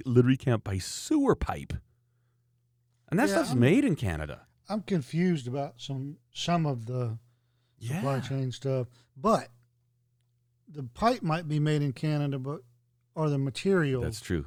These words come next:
Speaker 1: yeah.
Speaker 2: do they, you know,
Speaker 1: Yeah, that's
Speaker 2: 'cause,
Speaker 1: true.
Speaker 2: um, there's a U S m-,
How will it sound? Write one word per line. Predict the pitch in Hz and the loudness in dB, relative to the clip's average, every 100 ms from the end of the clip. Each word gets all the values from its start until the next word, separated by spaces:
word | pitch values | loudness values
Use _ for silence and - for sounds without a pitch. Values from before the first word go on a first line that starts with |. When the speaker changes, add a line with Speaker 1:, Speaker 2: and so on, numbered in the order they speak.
| 82 | -6
Speaker 1:
yeah. | 71 - _ _ _ _ _ 151 175 131 | -8 -8 _ _ _ _ _ -20 -20 -4
Speaker 2:
do | 151 | 2
they, | 156 151 | 4 4
you | 170 151 | 2 2
know, | 143 127 123 123 - _ _ - | 2 2 -2 -4 -10 _ _ -8
Speaker 1:
Yeah, | 80 64 - _ _ | -6 -6 -10 _ _
that's | 85 78 | -8 -2
Speaker 2:
'cause, | 151 127 | 0 0
Speaker 1:
true. | 76 - _ _ _ _ _ - | -4 -10 _ _ _ _ _ -6
Speaker 2:
um, | 160 143 143 143 - _ _ _ _ - | -2 -2 -2 -6 -12 _ _ _ _ -2
there's | 170 143 | 0 2
a | 143 | 2
U | 123 156 151 | 2 4 4
S | 117 | 2
m-, | 147 | -4